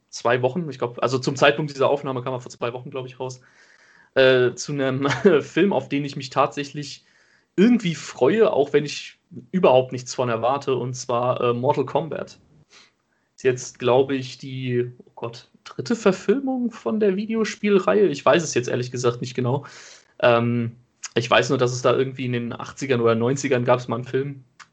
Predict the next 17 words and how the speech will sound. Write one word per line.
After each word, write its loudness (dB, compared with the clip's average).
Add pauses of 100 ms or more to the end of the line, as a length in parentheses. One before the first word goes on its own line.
äh, 2
davon. 2
Der 0
ist -2
absolute -2
Obergrütze, 2
aber 4
mega 0
trashig -4
und -4
lustig. -6
Also -2 (460)
<laughs> -20
so -2
der, 8
der 2
typische -2